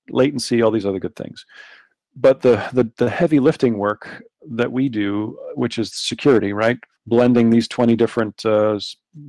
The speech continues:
security providers, handling, um, the latest, um, flaws in, in D N S recursive lookups, um, managing encryption, those kind of things. That's actually kind of hard to do, and there,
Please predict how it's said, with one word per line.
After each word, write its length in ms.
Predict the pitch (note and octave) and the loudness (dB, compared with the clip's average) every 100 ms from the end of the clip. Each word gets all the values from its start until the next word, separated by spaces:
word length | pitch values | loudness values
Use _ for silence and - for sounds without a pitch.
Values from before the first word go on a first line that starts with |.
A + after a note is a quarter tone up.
| B2+ - | -14 -10
security 400 | A#2 - A2+ A2+ | -4 0 0 0
providers, 640 | G2+ G#2 G#2 G#2 G#2 - _ - - - _ _ | 0 2 2 2 -2 -10 _ -20 -20 -20 _ _
handling, 640 | - C3 A#2+ A#2 A2+ A2 - _ - | -2 2 4 2 0 -8 -14 _ -10
um, 400 | A2 G#2+ G#2 G2 _ - | -6 -6 -8 -14 _ -6
the 80 | G#2+ | 0
latest, 600 | A2+ A2+ G2+ - - - _ _ _ _ | 2 2 0 -2 -6 -6 _ _ _ _
um, 460 | G#2+ G#2 G2+ G2 G#2+ | -8 -6 -6 -10 -16
flaws 800 | _ - A2+ G#2 G#2 G#2+ A#2 A2 | _ -4 2 4 6 4 2 -2
in, 400 | A#2 G#2 G2+ G2 _ | -6 -6 -8 -12 _
in 280 | A2+ G2+ G2+ | -8 -8 -10
D 200 | G#2 A2+ | -4 -2
N 80 | G#2 | -2
S 280 | G2+ - - | -4 -8 -12
recursive 480 | C3 G#2+ - A2 G#2 | -12 -8 -6 -4 -4
lookups, 560 | G2+ G#2 G2+ G2 - - - - - _ - | -2 0 0 0 -4 -8 -14 -20 -20 _ -4
um, 320 | G2+ F#2+ - | -2 -2 -4
managing 560 | G#2+ A2 A2 G#2+ G2+ G2+ | -2 0 0 0 -2 -4
encryption, 560 | - G#2 - G2+ G2 | -4 -4 -4 -4 -2
those 200 | G2 G2+ | -4 -4
kind 160 | - F#2+ | -6 -8
of 60 | |
things. 300 | - F#2+ F#2+ - - - | -4 -6 -6 -14 -20 -4
That's 140 | C#3+ A3+ | 0 2
actually 220 | A#3 G3 | 2 0
kind 140 | D#3+ | 0
of 80 | D3 | 0
hard 180 | D3+ C#3+ | 0 0
to 60 | C#3 | 0
do, 380 | G3 F3 G2+ | 2 4 2
and 340 | A2+ A#2 A#2 A#2 | 2 2 2 4
there, 300 | B2+ A#2+ | 4 4